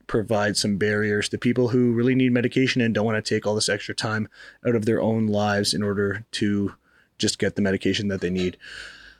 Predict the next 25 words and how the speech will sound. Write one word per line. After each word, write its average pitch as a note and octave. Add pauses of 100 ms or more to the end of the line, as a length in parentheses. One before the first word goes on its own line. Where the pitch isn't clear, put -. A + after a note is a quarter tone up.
(220)
Uh, G#2+ (200)
we B2
also A#2
talk A2+
about G#2+
TikTok D3 (320)
and G#2+
its A2
potential C3 (120)
ban, B2 (120)
some C3
of A#2+
the A2
hypocrisy A#2
surrounding A2
TikTok G#2+
and F#2+
other G2
forms G#2+
of G#2
social G#2
media. A#2+ (460)
We A2
dive G#2+
into G#2+